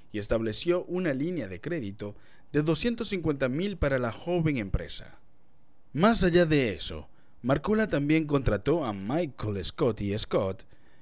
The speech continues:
quien se convertiría en el primer C E O profesional de Apple, y la compañía se mudó del garaje familiar de Jobs a una oficina real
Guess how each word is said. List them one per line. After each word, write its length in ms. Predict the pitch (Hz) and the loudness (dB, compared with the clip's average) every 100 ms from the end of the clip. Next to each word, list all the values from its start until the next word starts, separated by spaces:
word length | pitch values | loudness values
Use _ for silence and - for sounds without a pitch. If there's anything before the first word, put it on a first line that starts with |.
| - | -6
quien 160 | - 190 | -2 0
se 140 | 196 | 0
convertiría 840 | 185 175 170 170 180 220 233 220 202 | 0 4 2 2 -2 0 -2 -4 -2
en 160 | 147 | 2
el 140 | 143 135 | 4 4
primer 400 | 131 165 247 240 | 2 2 0 -2
C 260 | - 156 156 | 2 6 6
E 40 | |
O 120 | 170 | 6
profesional 640 | 151 117 107 104 107 117 | 4 4 4 2 2 2
de 160 | 113 104 | 2 4
Apple, 440 | 127 - 85 78 92 | 2 2 -4 -6 -6
y 80 | 110 | -2
la 140 | 117 | 0
compañía 420 | 139 147 196 233 | 2 2 2 0
se 140 | 208 180 | 0 0
mudó 300 | 147 165 175 | 2 2 2
del 200 | 143 113 | 0 -2
garaje 480 | 98 104 151 - | -4 -6 -6 -6
familiar 480 | - 131 156 120 107 | -2 0 2 2 2
de 140 | 113 165 | 0 0
Jobs 380 | 117 135 - - - - - - | -2 -2 -8 -14 -18 -18 -16 -2
a 100 | 165 | 2
una 340 | 226 220 214 | 2 2 2
oficina 600 | 202 175 170 151 185 175 | 2 2 0 0 0 0
real 500 | 143 127 139 156 160 | 2 4 4 4 2